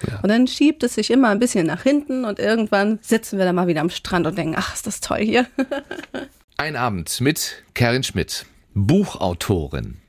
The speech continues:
Speaker 1: Kann sie jetzt schreiben in diese Meldeformulare, wenn man, wenn man
Speaker 2: Ja.
Speaker 1: Beruf reinschreibt. Was hast du bisher reingeschrieben?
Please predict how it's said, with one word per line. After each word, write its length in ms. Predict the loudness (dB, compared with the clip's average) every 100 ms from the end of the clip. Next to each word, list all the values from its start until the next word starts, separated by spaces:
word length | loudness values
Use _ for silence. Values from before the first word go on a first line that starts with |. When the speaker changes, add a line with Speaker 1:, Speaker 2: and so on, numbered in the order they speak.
| _ _ _ _ _
Speaker 1:
Kann 220 | -2 0 0
sie 100 | -2
jetzt 160 | -2
schreiben 400 | -2 -4 -4 -4
in 140 | -4 -2
diese 240 | 0 2
Meldeformulare, 840 | 2 2 0 -2 -2 -2 -4 -4
wenn 80 | -2
man, 320 | 0 0 -2
wenn 140 | -2 0
man 100 | 2
Speaker 2:
Ja. 120 | 2
Speaker 1:
Beruf 360 | 2 0 0 -6
reinschreibt. 520 | -6 -6 -6 -6 -4
Was 140 | -2
hast 140 | 0 0
du 40 |
bisher 300 | 0 0 -2
reingeschrieben? 640 | -2 -6 -4 -2 -2 -4